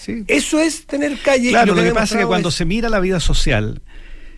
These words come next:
Speaker 1: moralizándola, o en clave solamente de justicia,
Speaker 2: Mm.
Speaker 1: se ve o se tiende a ver a abusadores y abusados, a víctimas y victimarios,
Speaker 2: Mm.
Speaker 1: sin matices.
Speaker 2: Mm.
Speaker 1: Y la sociedad chilena está llena de matices.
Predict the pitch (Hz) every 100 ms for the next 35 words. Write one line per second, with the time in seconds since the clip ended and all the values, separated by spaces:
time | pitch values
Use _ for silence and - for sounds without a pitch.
0 | - - - - - 123 131 139 123 -
1 | 190 139 107 104 98 117 117 - - -
2 | - - 113 113 151 156 131 - 190 196
3 | 180 165 160 - 147 - 127 - 143 147
4 | - - 135 143 160 175 - 123 - 120
5 | 156 156 151 160 - - 123 123 113 135
6 | 127 170 180 147 131 123 - 151 147 147
7 | 123 123 147 - 135 123 123 110 127 123
8 | 117 120 123 - - 113 101 185 170 143
9 | 139 - 87 - - - 104 78 - -
10 | 127 131 123 127 165 156 175 151 175 196
11 | 175 139 - 151 139 185 190 175 165 170
12 | - -